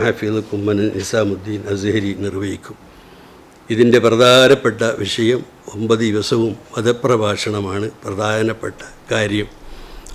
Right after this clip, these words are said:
അന്നദാനവും അതേ പ്രകാരം സിയാറത്തും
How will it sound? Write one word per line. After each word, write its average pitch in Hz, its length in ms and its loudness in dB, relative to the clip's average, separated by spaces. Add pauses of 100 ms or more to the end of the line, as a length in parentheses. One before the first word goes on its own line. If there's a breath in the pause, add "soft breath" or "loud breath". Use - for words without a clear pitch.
അന്നദാനവും 107 680 2 (560)
അതേ 117 140 6 (120)
പ്രകാരം 110 500 6
സിയാറത്തും 104 580 -2